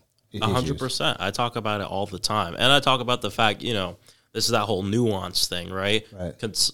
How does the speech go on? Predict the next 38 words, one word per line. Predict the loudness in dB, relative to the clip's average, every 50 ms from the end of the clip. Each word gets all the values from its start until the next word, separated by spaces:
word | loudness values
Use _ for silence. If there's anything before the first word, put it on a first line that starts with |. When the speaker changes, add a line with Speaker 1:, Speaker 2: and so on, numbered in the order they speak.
| 0 0
Speaker 2:
like, | 0 0 0
a | 0
lot | 2 2 2 2
of | 2
consultants, | -2 -4 -6 -2 -2 0 -2 -2 -4 -6 -8 -6 -4 -6 -4 0
not, | 2 2 2 2 -2 -10 _
I, | -8 -8 -8 -8 -18 -20 _ _ -14
I | -8
think | -6 -6 -4 -4
I | -4
have | -6 -6 -8
great | -10 -14 -12 -10
consultants, | -10 -8 -6 -6 -6 -6 -6 -8 -10 -10 -8 -10 -12 -14 -16 -20 _ 0
but, | 0 2
like, | 2 2 0 0 0 -4 -6 -6
a | -2
lot | 0 2 2 0
of | 0
consultants | -2 -4 -2 -2 -2 -2 -4 -6 -8 -8
will | -8 -8
tell | -6 -6 -8
you, | -8 -8 -10 -10
"Max, | -10 -10 -10 -6 -6 -6 -2
hone | 0 0 2 2
in | 2 2 2
on | 2 0 0
the | 0 -4 -4 -4
month | -2 -2 -2 -2 -2 -2
you | -4 -2
were | -2 -4
houseless," | -2 -2 -4 -4 -4 -8 -8 -10 -8 -6 -6 -6 -4 -4
because | -6 -4 -2 -2 -2
that's | -2 -4 -4 -4
a | -2
very, | 0 0 0 2 0 0
like, | -2 -4 -8 -14 -18 -20 -20 _ _ _ _ -14
you | -14
know | -14 -14